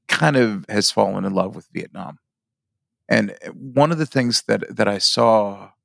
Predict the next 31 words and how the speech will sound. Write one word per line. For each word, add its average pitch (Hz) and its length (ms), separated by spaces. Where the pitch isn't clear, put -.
money 135 720
will 120 480
solve 120 640
some 104 340
problems, 92 680
but 104 180
will 92 120
probably 107 440
also - 320
create - 460
problems - 500
as 92 100
well. 90 360
And 107 140
you, 110 120
you 117 140
think 120 300
about 98 340
this 110 280
for - 200
a 90 60
second. - 580
If 120 160
you 147 80
were 160 100
to 127 60
give 117 200
one 110 200
of 98 160
your 117 200
children 120 600